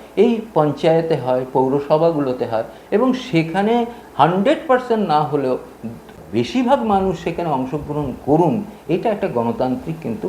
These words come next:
প্রসেস। এবং সেখানে যদি দেখা যায় যে ভোটদানের ক্ষেত্রে মানুষের এই অনীহা, তাহলে কিন্তু একটা বড় ইঙ্গিত বহন করছে আগামী দিনে কেন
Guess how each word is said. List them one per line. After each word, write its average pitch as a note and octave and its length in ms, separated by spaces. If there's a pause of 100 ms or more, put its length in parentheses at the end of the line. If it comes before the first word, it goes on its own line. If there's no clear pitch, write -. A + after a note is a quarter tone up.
প্রসেস। F#2 320
এবং E3+ 180
সেখানে F#3+ 420
যদি A3+ 220
দেখা D3 320
যায় A#2+ 220 (320)
যে E3+ 80 (200)
ভোটদানের G#3+ 580
ক্ষেত্রে F#3 360
মানুষের D3 500
এই C#3 160
অনীহা, A#2+ 420 (360)
তাহলে E3 380
কিন্তু E3+ 360 (180)
একটা C3+ 260 (100)
বড় A2 200 (200)
ইঙ্গিত A2+ 340
বহন A#2 260 (100)
করছে A2+ 280
আগামী G2+ 340
দিনে F2 260 (480)
কেন A#2 240